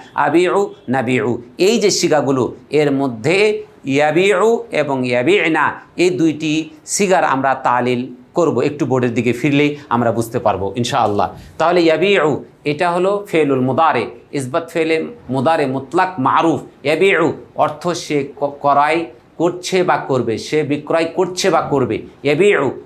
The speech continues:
তাহলে ইয়াবিউ শব্দটি কিভাবে ইয়াদরিবুর সাথে মিলে?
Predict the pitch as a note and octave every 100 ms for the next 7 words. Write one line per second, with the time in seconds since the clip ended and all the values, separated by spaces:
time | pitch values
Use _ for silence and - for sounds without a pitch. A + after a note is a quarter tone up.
0 | - D3 - C3+ C#3 D3+ G3 F#3 A3 G#3+
1 | E3+ D3 F3 F3+ F#3 - F#3 F3+ F3+ F#3
2 | D#3+ D3+ C#3+ D3+ C3+ D3+ C#3+ B2 A#2+